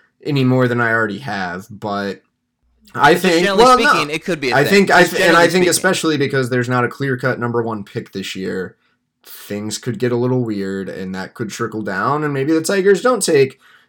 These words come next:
Speaker 1: Jackson Jobe, who we spent, you know, uh, like, twenty minutes just talking about. Maybe, maybe Jack Leiter's there, or maybe some other weird s-, maybe Marcelo Meyer's there, you know? Uh,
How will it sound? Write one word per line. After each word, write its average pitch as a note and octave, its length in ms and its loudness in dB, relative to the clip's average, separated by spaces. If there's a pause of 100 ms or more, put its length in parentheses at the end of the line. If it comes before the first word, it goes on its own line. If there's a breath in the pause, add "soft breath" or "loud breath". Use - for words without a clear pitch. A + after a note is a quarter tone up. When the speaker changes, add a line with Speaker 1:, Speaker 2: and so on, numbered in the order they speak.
Speaker 1:
Jackson B2 420 -2
Jobe, A#2 260 2
who A2+ 160 -2
we A#2 120 -4
spent, A#2+ 440 -4
you A#2 140 -4
know, A#2+ 360 -2
uh, A2+ 280 -2
like, A#2 200 -4
twenty C3+ 260 -4
minutes B2+ 360 -2
just - 220 -8
talking D3+ 300 0
about. G#2+ 300 -2
Maybe, B2+ 380 -4
maybe A2+ 300 -6
Jack C#3+ 280 -2
Leiter's D#3 340 2
there, A2+ 340 0
or G2 180 -8
maybe B2 540 -2 (300 soft breath)
some - 180 -6
other B2+ 180 0
weird B2+ 240 0
s-, G#2 120 -6
maybe G#2+ 240 -4
Marcelo C#3 460 0
Meyer's D#3 500 -4
there, G#1 320 -20
you F#2 160 -12
know? G2+ 300 -10
Uh, G2 380 -10